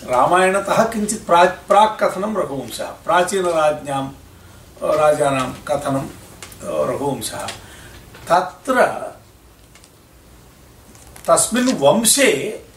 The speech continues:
प्रथमप्रवेशः वाल्मीकिसदृशेन महाकविना कृत इति कृत्वा तस्य अनुगमनमेव मया करणीयम्। एकः प्रथमं गच्छति चेत् अनुसृत्य गमने तु अधिकक्लेशो न भवति। प्रथम-, प्रथमं यः गच्छति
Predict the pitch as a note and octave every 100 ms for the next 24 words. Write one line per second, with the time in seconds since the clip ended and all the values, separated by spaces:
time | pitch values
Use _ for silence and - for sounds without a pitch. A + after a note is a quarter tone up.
0 | - - - D#3 D3+ A#3 C#4 C#4 B3 A#3
1 | A#3 A3+ G#3+ G3+ A3 E3 F#3+ A3 A3+ A3
2 | G3 F#3 F#3+ F3+ G3 F#3 E3 - F#3+ F#3+
3 | F#3 F3+ E3+ D3+ - A2+ A2 F#3 F3+ G3
4 | F#3 F#3 - C4+ C#4 - - - - -
5 | D#3+ - G3+ - A#2 E3+ F3+ G3 G#3 G#3+
6 | A3+ C4 C4 A3 G#3+ G3 F#3 E3 D#3+ D3+
7 | C3 B2+ - - - - _ - C3+ D#3+
8 | G#3 F#3+ G#3 A3 - - G3+ B3 C4 A3
9 | G#3+ A3 A3 F3 D#3+ C3 - - - -
10 | - C#3+ G#3+ A#3 B3+ - C4 B3+ A#3+ A#3+
11 | A#3 A#3 G3+ G#3+ A3 - G#3+ G3+ G#3 F#3+
12 | E3+ D#3+ - - C3 F#3 G#3 - - -
13 | D3 F3 G#3+ A3 G#3 F3 F#3 F3+ - F#3
14 | F3+ F3+